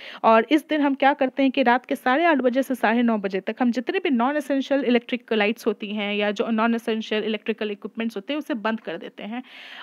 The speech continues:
और ये दिखाने के लिए कि हम, अ, अपने अर्थ को लेकर बहुत ही ज़्यादा sincere और committed हैं। तो ये एक तरह से अपने Earth के प्रति अपनी जो निष्ठा होती है, उसे दिखाने का एक तरीका होता है।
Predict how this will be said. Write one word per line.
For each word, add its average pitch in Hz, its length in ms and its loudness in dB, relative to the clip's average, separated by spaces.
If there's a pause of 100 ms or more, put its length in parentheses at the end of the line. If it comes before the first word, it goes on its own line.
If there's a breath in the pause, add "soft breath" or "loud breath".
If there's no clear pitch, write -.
और 220 340 4
ये 226 340 0
दिखाने 262 380 0
के 262 140 -2
लिए 269 140 2
कि 285 140 -4
हम, 277 240 -2
अ, 233 100 -6
अपने 220 460 0
अर्थ 247 280 2
को 262 120 0
लेकर 226 240 0
बहुत 208 300 -4
ही 240 80 -2
ज़्यादा 214 360 -4 (340 loud breath)
sincere 247 340 0
और 269 80 -2
committed 202 500 -8
हैं। 226 120 -8 (240 loud breath)
तो 262 60 0
ये 285 120 0
एक 311 240 -4
तरह 311 160 -4
से 302 120 -6
अपने 285 200 -6
Earth 269 280 0
के 294 120 -6
प्रति 262 340 -4
अपनी 254 240 -2
जो 247 100 -4
निष्ठा 233 340 -4
होती 254 260 -4
है, 269 60 -6
उसे 240 140 -12
दिखाने 214 340 -8
का 240 100 -6
एक 240 120 -8
तरीका 202 300 -4
होता 226 280 -4
है। 254 160 -6